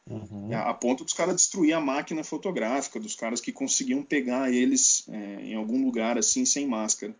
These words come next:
Speaker 2: E aí é lógico que isso aí também passa um tempo e isso cansa, né? A galera começou a perder a curiosidade,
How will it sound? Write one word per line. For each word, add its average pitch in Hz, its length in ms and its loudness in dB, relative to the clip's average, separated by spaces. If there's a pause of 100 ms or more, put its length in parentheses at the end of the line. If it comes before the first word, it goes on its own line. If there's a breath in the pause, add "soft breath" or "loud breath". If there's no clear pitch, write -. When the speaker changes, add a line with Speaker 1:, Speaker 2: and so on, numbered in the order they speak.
(100)
Speaker 2:
E 220 80 2
aí 180 120 6
é 185 60 6
lógico 185 380 4
que 233 60 -2
isso 214 300 2
aí 196 180 -2
também 247 640 0 (140)
passa 180 280 0
um 131 100 -4
tempo 175 320 -6
e 107 40 -2
isso - 180 0
cansa, 190 440 -2
né? 135 200 -4
A 127 40 -8
galera 143 300 -6
começou 202 380 -2
a 208 40 -8
perder 208 380 -2
a 208 60 0
curiosidade, 117 840 -2